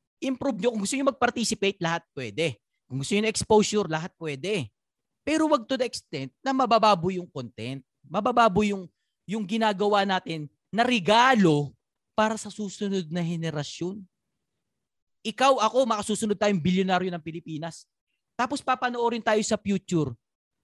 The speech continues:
kung ano yung mga insight natin, pa-, bakit tayo naging ganun. Hindi nyo pa maisip, napaka-valuable nun. Magkano halaga niyan sa ano? Sa N F T, itong mga ginagawa natin, hindi nyo alam magkano maging halaga nito. Tapos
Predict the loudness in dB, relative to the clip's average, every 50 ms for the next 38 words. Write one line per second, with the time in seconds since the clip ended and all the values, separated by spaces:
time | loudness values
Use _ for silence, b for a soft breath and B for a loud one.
0 | _ _ _ _ _ _ _ _ _ _ _ -6 -2 0 0 0 0 0 0 -2
1 | -2 -2 -2 -2 -2 -2 -2 -6 -4 -2 -4 -2 -2 -4 -8 -8 -10 -10 -8 -8
2 | -8 -8 -8 -8 -6 -4 -2 -2 -2 -2 -2 -4 -4 -2 -2 -2 -2 -4 -6 -10
3 | _ _ _ _ _ _ _ -6 -2 0 0 0 2 2 2 2 0 -2 -4 -6
4 | -8 -8 -6 -4 -4 -2 -2 -4 -4 0 2 4 4 4 2 0 -2 -2 -4 -4
5 | -6 -10 -12 -16 -20 _ _ _ _ _ _ _ _ _ -20 -20 _ -10 -8 -4
6 | -2 0 0 0 0 2 2 2 2 2 0 0 -2 -2 -4 -6 -6 -6 -6 -6
7 | -6 -8 -10 -14 _ _ _ _ _ _ _ _ _ _ _ _ _ _ _ _
8 | _ _ _ _ _ _ _ _ -14 -10 -6 -2 0 0 0 0 -4 _ 0 0
9 | 2 2 2 0 0 2 2 2 2 2 0 0 0 0 0 0 0 -2 -6 -8
10 | -10 -10 -8 -6 -6 -4 -4 -4 -4 -4 -4 -2 -2 -2 -2 -2 -4 -6 -4 -4
11 | -4 -2 -2 -2 0 0 -2 -2 -2 -2 -2 -2 -2 -2 0 0 -2 -2 -4 -4
12 | -8 -10 -12 -12